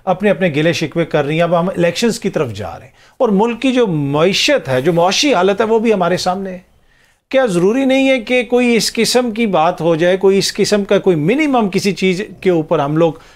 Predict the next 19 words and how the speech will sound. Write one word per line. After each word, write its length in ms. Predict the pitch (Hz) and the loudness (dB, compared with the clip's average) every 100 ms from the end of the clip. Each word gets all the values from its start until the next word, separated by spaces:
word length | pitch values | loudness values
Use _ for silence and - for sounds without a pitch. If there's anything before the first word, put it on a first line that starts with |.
| - | -6
मुतफिक 380 | 156 147 143 190 | -4 -2 -2 0
हो 160 | 170 160 | 2 0
जाएं 180 | 175 175 | 0 0
कि 100 | 170 | 0
इलेक्शंस 460 | 160 160 214 208 | 0 0 -2 0
के 100 | 208 | 0
बाद 200 | 165 170 | 0 0
खुदारा 360 | 165 160 151 165 | 0 0 2 2
ये 200 | 156 160 | 2 0
सिस्टम 440 | - 151 - 175 - - - | -2 -4 -2 -4 -6 -12 -4
इस 160 | 170 | -2
तरह 180 | 208 190 | 2 2
ना 140 | 185 185 | 2 0
चले, 440 | 185 185 302 240 | 0 0 2 2
एक, 220 | 214 - | 0 -2
अ, 400 | 214 180 175 - | 0 0 0 -4
हुकूमत 360 | 156 202 202 190 | -2 0 0 0
ऐसी 320 | 160 156 190 | 0 0 0
आए, 300 | 156 156 143 | 2 0 -4